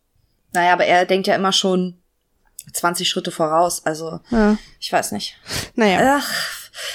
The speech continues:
Speaker 1: aber es ist trotz allem, es ist halt super creepy, wie er sie behandelt, ähm, also, oder wie, was er auch in ihr vorgibt zu sehen, ist halt an sich, da hast du recht, halt einfach schon creepy genug.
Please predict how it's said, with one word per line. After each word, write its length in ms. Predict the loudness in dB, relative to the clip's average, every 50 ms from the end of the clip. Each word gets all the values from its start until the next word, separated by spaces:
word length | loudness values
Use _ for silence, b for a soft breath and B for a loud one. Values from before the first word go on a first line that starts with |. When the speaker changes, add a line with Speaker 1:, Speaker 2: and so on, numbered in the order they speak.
| -4
Speaker 1:
aber 120 | 0 0 0
es 80 | 0
ist 160 | 0 -4 -2
trotz 240 | 0 0 0 0 0
allem, 320 | 0 2 2 2 2 2 0
es 260 | 2 2 2 2 0
ist 120 | 0 2 2
halt 160 | 2 2 0
super 800 | -2 -4 -4 -4 -2 -2 0 0 2 0 0 2 2 2 2 2
creepy, 760 | 2 -4 -10 -2 0 2 2 2 2 0 0 0 2 0 0
wie 180 | 0 0 0 2
er 200 | 2 2 2 2
sie 120 | 0 -2
behandelt, 880 | -4 -4 -4 -2 0 2 2 4 4 4 4 4 2 0 0 0 -4 -6 -4 0
ähm, 440 | 0 2 2 2 2 2 0 0 0
also, 220 | 2 2 4 4
oder 220 | 6 6 4 4 2
wie, 120 | 0 0
was 140 | 0 0 2
er 240 | 4 4 4 4 4
auch 100 | 2 2
in 180 | 0 0 2 2
ihr 120 | 2 0
vorgibt 420 | 2 4 4 4 4 4 2 0
zu 140 | 0 -2 0
sehen, 220 | 2 2 2 2 2
ist 120 | 2 2
halt 180 | 0 2 2 2
an 120 | 2 2
sich, 140 | 2 2 2
da 80 | 2
hast 180 | 2 2 0 0
du 40 | 0
recht, 260 | 0 0 0 -4 -4
halt 220 | 0 0 2 2 2
einfach 180 | 0 2 2 2
schon 140 | 2 2 2
creepy 300 | 4 4 4 6 6 4
genug. 340 | 6 6 6 4 4 0